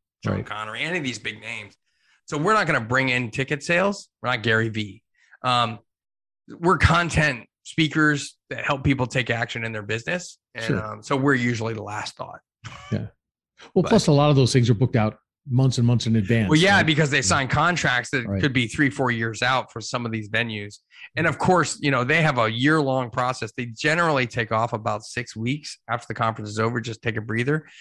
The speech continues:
Speaker 2: Hmm.
Speaker 1: And then they start ramping up for the next time
Speaker 2: For the
Speaker 1: around,
Speaker 2: next
Speaker 1: which
Speaker 2: one.
Speaker 1: is why you
Speaker 2: Yeah.
Speaker 1: can hit that nine-month mark. But if you miss it, you're going eighteen months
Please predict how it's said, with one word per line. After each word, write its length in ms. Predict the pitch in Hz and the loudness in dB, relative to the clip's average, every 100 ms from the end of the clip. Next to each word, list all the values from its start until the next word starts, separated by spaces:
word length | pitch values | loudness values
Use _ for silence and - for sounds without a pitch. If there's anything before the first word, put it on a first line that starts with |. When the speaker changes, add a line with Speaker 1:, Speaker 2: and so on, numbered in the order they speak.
| - - - | -20 -10 -2
Speaker 2:
Hmm. 60 | 123 | 0
Speaker 1:
And 120 | 131 | 2
then 260 | 123 117 - | 0 -2 -6
they 120 | 107 | -8
start 420 | - 127 120 - 113 | -2 0 0 -2 -4
ramping 340 | 113 120 107 | -2 -2 -2
up 200 | 110 - | -4 -6
for 60 | 117 | -10
the 80 | 107 | -8
next 200 | 104 - | -8 -4
time 240 | 110 107 | -2 -2
Speaker 2:
For 40 | |
the 60 | 104 | 2
Speaker 1:
around, 120 | 123 117 | 2 2
Speaker 2:
next 80 | |
Speaker 1:
which 100 | 123 | 0
Speaker 2:
one. 60 | 127 | -2
Speaker 1:
is 100 | 123 | -2
why 140 | 143 | 0
you 140 | 160 156 | 2 0
Speaker 2:
Yeah. 40 | |
Speaker 1:
can 100 | - | 0
hit 180 | 123 139 | -6 -6
that 180 | 135 110 | -6 -6
nine-month 480 | 117 117 107 120 151 120 | -4 -4 -4 -6 -6 -6
mark. 260 | 107 101 - | -12 -12 -12
But 100 | 113 | -12
if 140 | 113 | -10
you 120 | 123 | -10
miss 340 | 113 127 156 - | -6 -4 -4 -4
it, 140 | 104 | -8
you're 140 | 117 110 | -10 -8
going 240 | 110 107 | -8 -8
eighteen 480 | 104 95 - 110 90 | -10 -14 -18 -20 -20
months 200 | - - | -20 -20